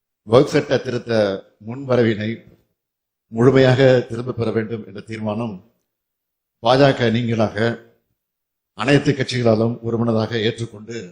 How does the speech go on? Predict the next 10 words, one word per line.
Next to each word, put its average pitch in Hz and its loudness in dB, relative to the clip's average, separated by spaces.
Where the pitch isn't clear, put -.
நிறைவேற்றப்பட்டது. 104 -16
இந்தியாவில் 147 6
இருக்கும் 135 0
பெரும்பாலான 127 0
அரசியல் 123 -8
கட்சிகளால் 113 -8
இந்த 117 0
வக்ஃப் 123 4
சட்ட 135 -6
திருத்தம் 113 -8